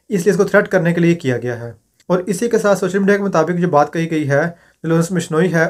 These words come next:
उसका नेक्स्ट टारगेट है सलमान खान है, और उसने ये बात कही है, जो दाऊद इब्राहिम है, वो भी सलमान खान को नहीं बचा सकता हमसे।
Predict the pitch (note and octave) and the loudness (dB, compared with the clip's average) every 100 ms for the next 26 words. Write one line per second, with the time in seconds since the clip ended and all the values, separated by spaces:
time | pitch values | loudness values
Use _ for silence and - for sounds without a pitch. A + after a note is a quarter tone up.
0 | - F3 F#3 E3 E3+ F#3+ D#3+ E3 D#3+ E3+ | -4 -4 -2 2 2 2 2 2 0 -2
1 | D#3+ C#3 C#3+ E3 D#3 D3 D#3+ F3 F#3+ G3 | -2 -2 -2 -4 -2 0 0 0 0 2
2 | A3 G3+ D#3+ E3+ F3 E3+ D#3 E3+ F3 D#3 | 4 6 4 2 0 0 2 0 0 4
3 | D#3+ E3 F#3 F3 D3 C#3+ E3 E3+ _ _ | 4 4 2 2 2 0 -2 -4 _ _
4 | F3 F#3 - F3+ E3 F3+ F3 F3 E3+ C3+ | -2 0 2 2 2 2 2 2 2 0
5 | C3 C#3 A#2+ - A#2+ | -2 -6 -8 -8 -14